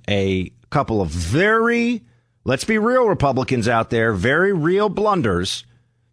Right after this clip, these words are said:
two, two Senate seats in Georgia come to mind. Uh, th-, there's a whole bunch of things where you say to yourself, all we needed was to have a divided Congress,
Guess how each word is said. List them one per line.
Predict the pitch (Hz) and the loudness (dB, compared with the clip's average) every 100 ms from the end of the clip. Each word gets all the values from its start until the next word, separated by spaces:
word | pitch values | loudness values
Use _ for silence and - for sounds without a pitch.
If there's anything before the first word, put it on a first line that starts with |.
| _ _ _ | _ _ _
two, | - 143 120 | -4 -2 -2
two | - - 147 156 160 151 - | -6 -2 0 2 0 -2 -6
Senate | - 151 143 | -2 0 0
seats | - 156 147 131 | -2 -2 -2 -2
in | 113 | -2
Georgia | 90 139 151 143 | 0 0 0 -2
come | - 151 | -2 -2
to | 147 156 | 0 0
mind. | 151 151 151 151 147 - - | 0 2 2 2 0 -4 -4
Uh, | 104 104 101 | -2 0 -2
th-, | 113 120 | -4 -4
there's | 131 117 | -2 0
a | 113 | 0
whole | 139 180 | 2 0
bunch | 170 185 180 | 0 0 -2
of | 120 | -4
things | 113 92 80 78 - _ _ _ _ _ | -2 -2 -2 -6 -14 _ _ _ _ _
where | - 117 | -4 -2
you | 117 117 | 0 -2
say | 135 127 | -2 0
to | |
yourself, | 113 104 123 110 104 90 - _ _ _ - | 0 -2 0 0 0 -2 -8 _ _ _ -4
all | 147 175 196 | 0 2 2
we | 190 180 | 2 2
needed | 180 139 92 73 - _ _ _ - | 0 0 -2 -6 -18 _ _ _ -4
was | 113 120 | -2 0
to | 135 | 0
have | 117 127 123 120 - | 2 2 2 0 0
a | 110 | -2
divided | 104 117 110 98 | 0 2 0 -2
Congress, | 120 113 104 95 92 | -2 0 0 0 -2